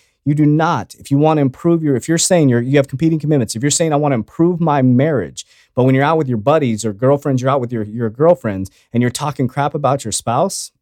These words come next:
ugh, you're speaking death into your relationship, and it's not gonna work that way. You keep your relationship private. And when there's problems, you speak to the right people, the right counsel that are gonna lift you up. Someone's gonna give you advice,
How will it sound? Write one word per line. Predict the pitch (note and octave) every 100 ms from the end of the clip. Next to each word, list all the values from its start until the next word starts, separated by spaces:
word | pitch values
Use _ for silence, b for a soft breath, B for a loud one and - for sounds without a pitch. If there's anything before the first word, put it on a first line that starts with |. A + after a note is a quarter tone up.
| _
ugh, | G#2+ C3 B2 F#2 - -
you're | C3
speaking | - D3 C#3 A#2+
death | A#2+ B2 B2+
into | A2+ A#2
your | G#2+
relationship, | G#2 G#2+ - G2+ - F2 - _ _
and | A#2+
it's | B2 -
not | A2+ A2+ A#2
gonna | - A2
work | G#2 G2+ -
that | F#2
way. | F2 E2+ D2+ _ _ _ _ _ _ _
You | A#2+ C#3+
keep | - E3 C#3
your | A#2
relationship | G#2 G2+ C#3 - C#3+ - C3+ -
private. | _ A#2 B2+ F#2 - _ _ _ _
And | G#2 A#2+
when |
there's | C#3 D3+
problems, | - - C#3+ E3 D3+ G#2 F2 -
you | A#2
speak | - D#3+ -
to |
the | C3+ G#2+
right | A#2+ D3 D3
people, | C3 A#2+ F#2
the |
right | G2 C3+ -
counsel | - C#3+ D3+ - G#2
that | G#2
are | A2
gonna | G#2+
lift | A#2 D3+ -
you | D3+ D3+
up. | B2 -
Someone's | D3+ E3 C#3+
gonna | D#3
give | C3+ D3
you | C3
advice, | A#2 C#3+